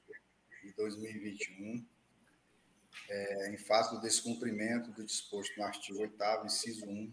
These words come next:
da Lei Complementar Federal cento e setenta e três de dois mil e vinte. Dois,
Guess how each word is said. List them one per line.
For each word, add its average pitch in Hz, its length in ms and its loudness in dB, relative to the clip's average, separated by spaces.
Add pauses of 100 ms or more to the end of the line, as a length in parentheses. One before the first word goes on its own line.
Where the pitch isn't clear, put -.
da 104 100 0
Lei 101 160 0
Complementar 98 560 -4
Federal 107 520 2
cento 110 220 2
e - 0 -
setenta - 80 -6
e - 60 -20
três 104 160 -2
de 104 60 -12
dois 104 140 -2
mil 107 120 -8
e 117 60 -14
vinte. - 520 -20 (560)
Dois, 110 540 2